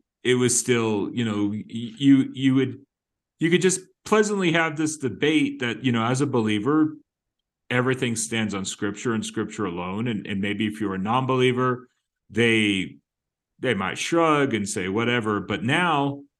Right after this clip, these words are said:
right, we're at, we're at this, I mean, I guess it's nothing new. This has been this way all along, but the fact that you have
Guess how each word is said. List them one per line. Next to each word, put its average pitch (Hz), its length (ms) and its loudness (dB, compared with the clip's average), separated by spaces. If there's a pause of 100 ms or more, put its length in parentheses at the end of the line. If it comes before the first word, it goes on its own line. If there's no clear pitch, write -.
(160)
right, 135 220 4
we're 165 180 6
at, - 200 0
we're 156 220 4
at 123 220 -4
this, - 280 -8 (500)
I 147 60 0
mean, 170 140 2
I 151 80 4
guess 160 220 2
it's 127 180 -4
nothing 104 360 -2
new. 98 260 0
This 104 160 -4
has 95 100 -6
been 92 200 -4
this 90 200 -6
way 90 120 -2
all 87 200 -4
along, 101 320 -2
but 95 120 -8
the 92 80 -6
fact 110 340 -2
that 98 180 -2 (440)
you 123 220 6
have 101 380 0